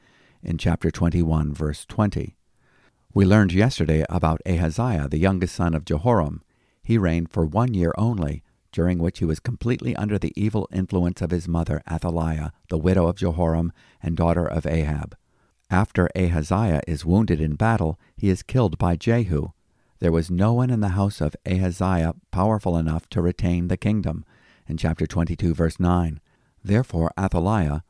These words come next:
the daughter of the wicked king Ahab of Israel, becomes the one and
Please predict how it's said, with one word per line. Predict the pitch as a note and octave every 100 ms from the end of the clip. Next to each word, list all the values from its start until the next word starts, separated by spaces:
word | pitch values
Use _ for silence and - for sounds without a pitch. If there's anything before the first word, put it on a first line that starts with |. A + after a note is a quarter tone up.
| _ -
the |
daughter | D#2+ F#2+ G#2+ D#2
of | E2+
the | F2
wicked | E2 F#2+ E2
king | - F2+ F2 -
Ahab | G2 G#2+ F2 D2+ -
of | - -
Israel, | A#2+ G#2+ D#2 D2+ D2 - _ _
becomes | E2+ - G2 G2 -
the | D#2+
one | D#2+ G#2 A#2+
and | E2+